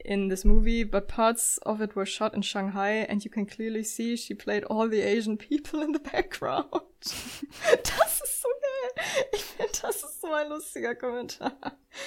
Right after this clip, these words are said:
Äh, es ist, es gibt auch irgend-, bei irgendeiner Preisverleihung, weil ich glaube, ah, wer ist das denn? Entweder Emma Stone oder so, oder so. Nee, wer, keine Ahnung, auf jeden Fall, äh,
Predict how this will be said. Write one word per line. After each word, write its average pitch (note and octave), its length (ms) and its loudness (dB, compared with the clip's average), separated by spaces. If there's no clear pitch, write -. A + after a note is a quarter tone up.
Äh, C#4 440 4
es C4+ 140 -8
ist, - 120 -6
es A3+ 160 -2
gibt C4 180 2
auch A#3 100 6
irgend-, C4 300 0
bei A3+ 80 2
irgendeiner B3 260 2
Preisverleihung, G#3+ 600 2
weil G#3 140 2
ich G#3 100 -6
glaube, B3+ 540 0
ah, - 60 -14
wer A#3 100 -16
ist - 160 -6
das - 120 -8
denn? G3+ 100 -8
Entweder C#4 360 2
Emma A3+ 280 -2
Stone B3+ 760 -4
oder E4 180 0
so, F4 360 0
oder D4+ 260 2
so. D4+ 220 -2
Nee, - 80 -20
wer, - 80 -10
keine B3+ 300 0
Ahnung, A3+ 220 2
auf - 120 -2
jeden C4+ 160 0
Fall, C4+ 300 4
äh, A3+ 360 4